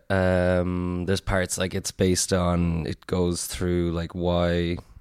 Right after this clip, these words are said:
certain compositions, like, back in the days of, like, Mozart and Beethoven were constructed a certain way, because of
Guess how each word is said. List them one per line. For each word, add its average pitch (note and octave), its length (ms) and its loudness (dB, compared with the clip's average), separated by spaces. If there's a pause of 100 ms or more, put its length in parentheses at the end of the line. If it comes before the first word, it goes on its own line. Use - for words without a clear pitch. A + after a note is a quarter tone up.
certain - 340 -2
compositions, F2 1040 -2
like, D#2 280 -8 (580)
back F2+ 200 -6
in F2+ 80 -4
the F2 60 -2
days E2+ 580 -2
of, E2 120 -10
like, - 220 -8
Mozart E2 420 -2
and E2 100 -8
Beethoven E2+ 560 -4
were D#2+ 200 -6
constructed F2 500 -6
a E2 40 -6
certain E2+ 360 -4
way, E2 260 -2 (420)
because E2 240 -6
of F2+ 260 -10